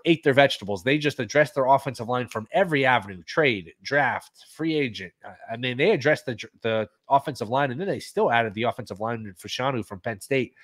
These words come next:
with the eleventh pick, twelfth pick. So I think they're gonna be able to block better. I think their schedule compared to the other teams in the A F C East, I, I went through it and I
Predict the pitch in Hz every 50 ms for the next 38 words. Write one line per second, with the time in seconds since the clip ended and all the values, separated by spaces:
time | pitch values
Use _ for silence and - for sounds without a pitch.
0 | - - _ _ - 117 123 123 123 _ - 127 127 127 123 120 120 120 117 113
1 | 110 120 139 165 165 - - 175 - - - 139 139 - - 160 151 - _ _
2 | _ _ _ _ _ _ _ - - 139 127 117 110 - - - 143 139 - 160
3 | 123 - 127 120 123 117 120 107 95 90 90 82 113 123 139 147 - - 170 160
4 | 160 165 160 - _ _ _ _ _ _ _ _ - 110 113 110 104 _ - 135
5 | 123 117 107 - - - _ _ _ _ _ _ _ _ _ _ _ _ _ _
6 | _ _ _ _ - - 92 92 131 147 170 160 - - - 135 127 110 107 117
7 | 107 - - 110 104 - 127 120 110 - - 92 101 107 117 123 120 104 - 127
8 | 117 104 85 95 104 101 107 104 95 - - 95 104 113 107 - - 110 110 -
9 | 113 113 127 131 123 - - 123 120 120 113 101 107 110 110 107 101